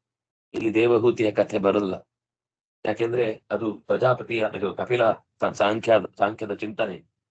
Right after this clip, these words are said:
ಅಲ್ಲಿ ಬಂದು ಹೋಗಿದೆ. ಇಲ್ಲಿ ಎಷ್ಟೋ ಸರ್ತಿ, ಇಲ್ಲಿ ಮಾತ್ರ ಅಲ್ಲ, ತುಂಬಾ ಕಡೆ ಹತ್ತು ಮಕ್ಕಳಿದ್ರು ಯಾರೋ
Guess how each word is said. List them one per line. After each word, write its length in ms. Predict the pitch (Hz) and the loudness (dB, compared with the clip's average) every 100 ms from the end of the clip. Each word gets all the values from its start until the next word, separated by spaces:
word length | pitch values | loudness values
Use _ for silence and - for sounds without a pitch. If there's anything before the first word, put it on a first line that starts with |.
| _ - | _ -6
ಅಲ್ಲಿ 160 | 110 | -4
ಬಂದು 240 | 104 117 123 | -4 0 0
ಹೋಗಿದೆ. 400 | 101 87 87 - _ _ _ _ _ _ - | 0 -2 -8 -14 _ _ _ _ _ _ -4
ಇಲ್ಲಿ 500 | 123 127 117 117 _ _ _ _ _ _ | 0 4 2 0 _ _ _ _ _ _
ಎಷ್ಟೋ 240 | 113 170 | -2 0
ಸರ್ತಿ, 280 | 175 143 - | 2 2 2
ಇಲ್ಲಿ 300 | - 117 131 | -4 -2 -2
ಮಾತ್ರ 280 | 135 123 127 | -2 -2 0
ಅಲ್ಲ, 140 | 104 | 0
ತುಂಬಾ 440 | 87 107 123 139 156 | 0 -6 -8 0 0
ಕಡೆ 400 | 139 123 101 - _ _ _ _ _ _ | 2 0 0 -4 _ _ _ _ _ _
ಹತ್ತು 220 | 120 - | -8 -4
ಮಕ್ಕಳಿದ್ರು 560 | 156 156 147 135 107 101 | -2 0 0 0 0 0
ಯಾರೋ 600 | 107 104 117 123 117 110 | 2 2 2 2 2 0